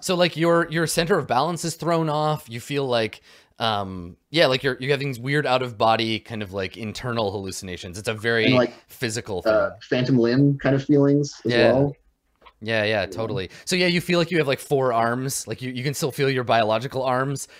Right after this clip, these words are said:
Speaker 1: like, overlapping
Speaker 2: Yeah.
Speaker 1: your cybernetic ones. Awesome. Okay, cool. So anytime you have to do anything that that would interfere with, you gotta act under pressure first. Your hallucinations are fucking with you, uh, unless you can get a hold of the antidote. Um, and then Cathode,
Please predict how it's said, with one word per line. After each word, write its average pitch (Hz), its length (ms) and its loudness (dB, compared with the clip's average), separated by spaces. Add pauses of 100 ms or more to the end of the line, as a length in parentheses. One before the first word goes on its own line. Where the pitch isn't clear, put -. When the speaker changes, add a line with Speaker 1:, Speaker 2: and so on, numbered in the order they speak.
(100)
Speaker 1:
like, 127 180 -6
overlapping 127 640 2
Speaker 2:
Yeah. 117 40 -8
Speaker 1:
your 107 80 -8
cybernetic 101 520 -6
ones. 135 420 -12 (680)
Awesome. 92 580 -4
Okay, 113 340 0
cool. 123 340 -2 (140)
So 143 220 4
anytime 202 420 0
you 196 60 -2
have 156 80 -12
to 165 80 -4
do 151 120 0
anything 131 580 -4
that 113 240 -4
that 120 180 4
would 123 100 -2
interfere 120 460 -6
with, 156 180 -6
you 120 60 -8
gotta 117 100 0
act 113 160 2
under 110 140 -4
pressure 104 280 -4
first. - 600 -8 (100)
Your 104 200 -8
hallucinations 110 520 -10
are 90 40 -12
fucking 135 340 -8
with 147 100 -6
you, 156 180 -10 (320)
uh, 117 200 0
unless 135 240 -2
you 147 80 -6
can 143 40 -6
get 139 80 0
a 127 40 0
hold 131 160 -4
of 120 40 -6
the 110 80 -4
antidote. 147 480 -4 (360)
Um, 104 540 -4
and 120 140 -4
then 120 440 0 (1120)
Cathode, 123 600 0